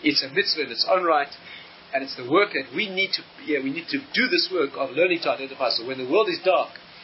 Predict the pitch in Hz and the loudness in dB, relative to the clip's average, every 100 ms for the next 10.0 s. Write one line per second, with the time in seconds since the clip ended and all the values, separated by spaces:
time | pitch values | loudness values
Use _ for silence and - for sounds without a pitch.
0 | - - 123 - - 165 - 175 - - | -12 -10 -2 -2 -2 -6 -2 -2 -2 -4
1 | 139 185 165 160 170 - - - 359 - | -2 0 2 0 0 -2 -4 -4 -12 -16
2 | - - - - - - 175 240 233 160 | -20 -20 -20 -20 -10 -2 2 2 0 -2
3 | 143 196 180 175 156 143 170 147 120 - | -4 -2 0 4 4 6 4 4 0 -4
4 | - - 165 - 151 156 151 139 160 175 | -10 -6 -6 0 0 0 -4 -4 -6 -6
5 | - 151 151 151 143 139 120 151 127 123 | -2 0 0 -2 -4 -6 -4 -2 0 0
6 | 117 113 - - 110 - 110 110 110 117 | 0 -6 -10 -12 -14 -14 -12 -10 -8 -2
7 | 151 135 110 - - - - - - - | -2 -2 -12 -18 -20 -20 -20 -20 -20 -20
8 | - - - - 123 165 165 131 151 147 | -20 -20 -16 -8 -2 -2 -2 0 0 0
9 | 143 131 135 123 117 110 - 147 117 | -2 -2 -2 -2 -4 0 0 2 0